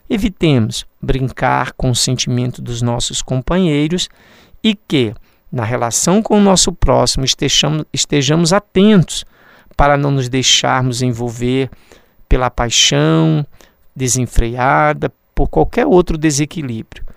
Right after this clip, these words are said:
lembrando sempre que o Senhor é conosco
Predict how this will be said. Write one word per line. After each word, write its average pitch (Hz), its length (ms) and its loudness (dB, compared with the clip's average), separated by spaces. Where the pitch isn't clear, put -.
lembrando 151 440 0
sempre - 540 0
que - 120 -6
o 135 60 -2
Senhor 120 380 0
é 120 60 -2
conosco 135 800 -2